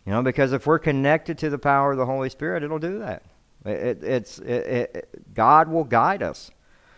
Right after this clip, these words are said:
uh, through the power of the Holy Spirit. And so we need the Holy Spirit. In Zechariah verses four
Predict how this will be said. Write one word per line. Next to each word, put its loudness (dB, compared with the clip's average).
uh, 2
through 0
the -4
power 4
of -4
the 0
Holy -2
Spirit. -6
And -2
so 6
we 0
need -2
the 0
Holy -2
Spirit. -2
In -2
Zechariah 0
verses -6
four -4